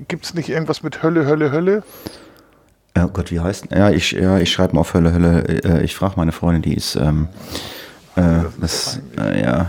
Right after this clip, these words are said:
Speaker 2: ja, ja. Mach mal A für mich.
Speaker 1: <laughs> Und ich, und ich überleg noch das P, vielleicht fällt mir noch was ein.
Speaker 2: Ja.
Speaker 1: Ähm, gibt es nicht ein Album, Pornography?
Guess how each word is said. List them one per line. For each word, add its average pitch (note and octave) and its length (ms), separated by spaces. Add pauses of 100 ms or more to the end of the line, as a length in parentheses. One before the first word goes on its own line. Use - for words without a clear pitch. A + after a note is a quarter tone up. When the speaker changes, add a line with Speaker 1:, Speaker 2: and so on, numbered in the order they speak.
(100)
Speaker 2:
ja, - 240 (160)
ja. C#2 140 (460)
Mach C3 200
mal G2 160
A D#2+ 260 (120)
für E2 160
mich. - 260 (460)
Speaker 1:
<laughs> - 340 (680)
Und D#3+ 140
ich, - 120 (220)
und F3+ 160
ich E3+ 100
überleg E3+ 320
noch C#3 140
das C3 160
P, C#3 360 (120)
vielleicht D3+ 280
fällt C#3+ 200
mir C3 80
noch A#2+ 160
was A#2 160
ein. A#2+ 320 (200)
Speaker 2:
Ja. F#2+ 140 (580)
Speaker 1:
Ähm, G#2 140 (640)
gibt - 160
es C3 160
nicht C#3+ 160
ein A#2 100
Album, A2+ 460
Pornography? B2 1000